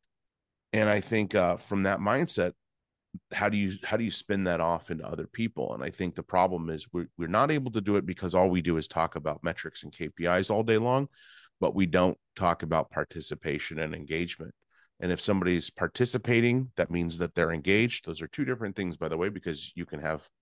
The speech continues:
participants who are not engaged, but in most situations, participants, uh, <clears throat> will stay engaged into the,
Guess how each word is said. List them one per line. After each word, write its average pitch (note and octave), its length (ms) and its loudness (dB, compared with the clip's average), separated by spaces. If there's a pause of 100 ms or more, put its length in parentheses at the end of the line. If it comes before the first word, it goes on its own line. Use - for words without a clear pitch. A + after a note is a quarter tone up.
(320)
participants D#2+ 480 -4
who E2 80 -4
are D#2 80 -2
not F#2 200 0
engaged, E2 420 -6
but - 140 -8
in D#2+ 80 -12
most E2+ 240 -2
situations, D#2+ 580 -6
participants, - 840 -6 (680)
uh, A2 180 2
<clears throat> B2+ 180 -8
will G#2 140 -2
stay G2 240 -2
engaged F2+ 460 -4
into E2 160 -4
the, D#2 140 -12